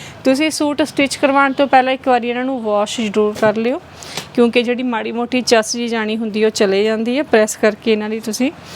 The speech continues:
ਦੁਬਾਰਾ ਤੋਂ ਸਟਿਚਿੰਗ ਕਰ ਸਕਦੇ ਹੋ। ਸਾਰੇ ਜਣੇ ਬਹੁਤ ਲਾਈਕ ਕਰਦੇ ਆ, ਤਾਂ ਕਰਕੇ ਤੁਹਾਨੂੰ ਪਤਾ ਹੀ ਆ ਵੀਡੀਓ ਵਾਪਿਸ ਬਾਰ-ਬਾਰ ਤਾਂ ਹੀ ਲੈ ਕੇ ਆਉਣ ਨੂੰ ਦਿਲ ਕਰਦਾ, ਜੇ ਜਿਹਨਾਂ ਦੀ ਡਿਮਾਂਡ ਜ਼ਿਆਦਾ ਹੁੰਦੀ ਆ।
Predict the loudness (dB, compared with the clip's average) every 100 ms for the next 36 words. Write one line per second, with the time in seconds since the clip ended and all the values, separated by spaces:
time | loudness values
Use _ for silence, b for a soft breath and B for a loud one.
0 | B B 0 4 4 2 0 -2 -2 -4
1 | -2 0 0 0 -4 -4 -4 -6 -6 B
2 | B B B -20 -18 -16 B B B -16
3 | -10 -8 -8 -12 -20 -20 -16 -2 0 2
4 | 0 -2 -4 -4 -4 -2 0 2 2 2
5 | 0 2 0 0 -2 -2 -4 -4 -4 0
6 | 0 0 0 2 4 4 2 0 0 0
7 | 2 0 2 0 0 0 0 0 0 0
8 | 0 0 0 -4 -2 0 0 -4 -4 -2
9 | 0 0 0 0 0 0 0 -4 -4 -4
10 | -4 -4 -4 0 0 0 -4 -2 -2 -2